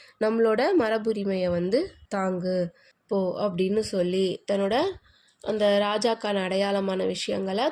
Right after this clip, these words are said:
தன்னோட மகனுக்கு கொடுக்குறாரு. தந்தை சொல்லிட்டா அப்புறம் வேற பேச்சு என்ன, பணிந்து விடை பெற்று கொண்டு போயிட்டாரு திருநார். அடுத்த நாள் காலையில வேட்டையாட போகும்போது போட்டிருப்பாங்கல்ல ட்ரெஸ், அதெல்லாமே போட்டு கிளம்பிட்டாங்க.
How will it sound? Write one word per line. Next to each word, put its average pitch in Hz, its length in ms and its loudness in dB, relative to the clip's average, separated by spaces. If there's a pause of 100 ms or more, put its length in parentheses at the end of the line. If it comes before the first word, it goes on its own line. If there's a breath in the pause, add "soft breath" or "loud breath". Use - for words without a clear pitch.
தன்னோட 214 220 2
மகனுக்கு 196 420 0
கொடுக்குறாரு. 175 520 -4 (360)
தந்தை 247 420 2
சொல்லிட்டா 254 440 2
அப்புறம் 208 840 0
வேற 226 260 0
பேச்சு 220 400 0
என்ன, 190 460 -2
பணிந்து 226 360 0
விடை 208 240 -2
பெற்று 196 360 -6
கொண்டு 202 340 2 (380 loud breath)
போயிட்டாரு 214 400 2
திருநார். 196 540 -2
அடுத்த 202 300 -4
நாள் 196 240 0
காலையில 190 440 0 (400)
வேட்டையாட 233 580 4
போகும்போது 214 500 -2
போட்டிருப்பாங்கல்ல 202 680 0
ட்ரெஸ், 190 280 -4
அதெல்லாமே 196 520 2
போட்டு 226 420 2 (380 soft breath)
கிளம்பிட்டாங்க. 208 600 2